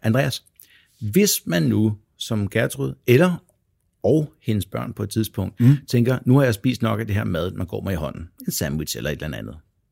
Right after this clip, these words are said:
Speaker 1: Hvad
Speaker 2: Så
Speaker 1: gør man så?
Speaker 2: smi-, så smider man den jo bare på gulvet.
Speaker 1: Hvis man har en avis,
Speaker 2: Så
Speaker 1: hvis
Speaker 2: smider man
Speaker 1: man,
Speaker 2: den bare på gulvet.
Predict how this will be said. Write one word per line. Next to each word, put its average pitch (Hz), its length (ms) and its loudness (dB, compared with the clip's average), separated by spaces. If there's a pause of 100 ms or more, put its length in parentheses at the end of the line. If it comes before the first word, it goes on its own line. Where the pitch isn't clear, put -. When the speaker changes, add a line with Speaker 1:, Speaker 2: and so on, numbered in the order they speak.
Speaker 1:
Hvad 139 100 0
Speaker 2:
Så 143 60 2
Speaker 1:
gør 135 40 4
man 123 80 6
så? 135 120 -4 (180)
Speaker 2:
smi-, 90 80 -14
så 95 100 -6
smider 117 200 4
man 87 140 0
den 85 100 -8
jo 85 60 -6
bare 87 120 -4
på 87 60 -6
gulvet. 87 200 -6 (480)
Speaker 1:
Hvis - 160 -8
man 98 120 2
har 95 100 0
en 95 60 -2
avis, 101 380 -4
Speaker 2:
Så - 240 -6 (400)
Speaker 1:
hvis - 20 -8
Speaker 2:
smider 113 220 2
man 107 100 2
Speaker 1:
man, 92 60 -4
Speaker 2:
den 98 120 -2
bare 90 140 -2
på 90 60 -8
gulvet. 117 220 -4